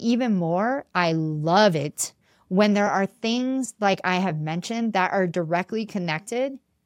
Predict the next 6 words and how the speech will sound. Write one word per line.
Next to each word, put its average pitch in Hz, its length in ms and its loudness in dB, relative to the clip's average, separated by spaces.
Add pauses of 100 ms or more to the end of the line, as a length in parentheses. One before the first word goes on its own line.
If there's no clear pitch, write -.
(100)
and 202 180 4
then 214 220 6
some 202 360 0
research 220 580 0
to 185 120 -4
support 175 600 -2